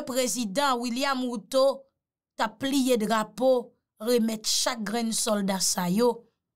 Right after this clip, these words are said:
pou raple yo ki kote yo sòti e raple yo yo gen peyi yo pou yo defann. Avan tou e sa, sa vle di, Frèzesè Byenneme,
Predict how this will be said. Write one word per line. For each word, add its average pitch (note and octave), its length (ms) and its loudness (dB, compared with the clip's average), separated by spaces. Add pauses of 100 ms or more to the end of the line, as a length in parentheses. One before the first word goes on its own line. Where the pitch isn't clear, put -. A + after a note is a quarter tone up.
(140)
pou A#3+ 180 0
raple G#3+ 480 0
yo F3 260 -2 (960)
ki D4 160 -2
kote A#3 360 0
yo F#3+ 160 -2
sòti F3 640 -2 (1080)
e A#3 100 2
raple G#3 540 0
yo F3 180 2 (240)
yo B3+ 140 2
gen G3 200 0
peyi G3 340 0
yo F#3 100 -2
pou G3+ 160 -4
yo F#3 80 6
defann. F3 600 4 (260)
Avan E3 320 0
tou E3+ 200 -4 (600)
e G3+ 80 4
sa, F3+ 220 -2
sa F3 220 -2
vle D#3 200 -2
di, - 180 -4 (1800)
Frèzesè G#3+ 420 0
Byenneme, B3+ 520 2